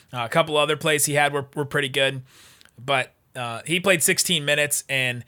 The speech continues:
they were plus eight in the minutes he played, but that was the, in the, the Luka stretch. And they need a better secondary creator. They, they just need that guy so bad. Like, Jalen Brunson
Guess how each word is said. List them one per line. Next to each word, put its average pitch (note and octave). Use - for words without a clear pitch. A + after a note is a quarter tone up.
they D#3+
were F3
plus F#3+
eight F3+
in E3+
the E3+
minutes D#3+
he D#3
played, D3
but B2+
that C#3
was C3
the, C3+
in B2+
the, A#2
the -
Luka B2+
stretch. -
And D#3+
they G3
need B3
a F#3
better G#3
secondary G#3+
creator. G3
They, E3+
they E3
just B3
need D#3+
that C#3+
guy B2
so D3+
bad. B2
Like, A2+
Jalen G3+
Brunson E3